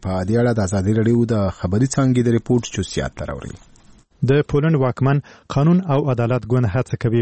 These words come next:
Speaker 2: په دغه هیواد کې د عدالت محلي سیستم عملي کړي چې اروپایي ټولنې یې غیر ډیموکراتیک ګڼي. دغه ګوند دغه راز غواړي په پولنډ کې د اروپا د یوه لرغوني ځنګله د وهلو پراخ عملیات پر مخ بوځي.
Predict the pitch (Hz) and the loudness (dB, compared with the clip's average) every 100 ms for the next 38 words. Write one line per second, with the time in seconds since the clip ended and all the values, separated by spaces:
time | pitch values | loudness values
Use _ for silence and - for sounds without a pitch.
0 | - 113 117 107 104 135 - - 160 151 | 0 0 0 0 0 0 -2 -2 0 0
1 | 131 127 131 147 131 98 117 139 120 104 | 0 0 0 0 0 0 0 0 -2 -2
2 | - 117 127 110 113 156 113 110 - 110 | -2 0 0 2 2 0 -2 -2 -2 -4
3 | - - - 120 117 107 117 - 113 143 | -6 -10 -2 0 0 0 -2 0 0 2
4 | 131 131 - - - 117 117 113 127 120 | 2 0 -4 -14 -6 -2 0 0 0 0
5 | 120 120 117 117 - 113 120 123 131 _ | 0 0 0 -2 -2 -2 0 0 0 _
6 | _ _ - 180 175 165 170 156 156 147 | _ _ -2 2 2 4 2 2 2 0
7 | 131 147 147 135 127 123 139 135 - 127 | 0 0 0 -2 0 2 0 -2 -2 0
8 | 127 117 117 - 127 120 113 113 113 113 | 2 2 2 0 0 2 2 2 0 0
9 | 107 127 135 110 110 110 123 151 - - | 0 0 0 -2 0 2 2 0 -2 -14
10 | - - 147 151 139 156 156 - 139 156 | -16 -2 0 2 2 4 2 2 -2 0
11 | 139 113 107 107 - 131 104 104 - 107 | 0 0 0 -2 -2 -2 -2 -2 -2 0
12 | 98 | 0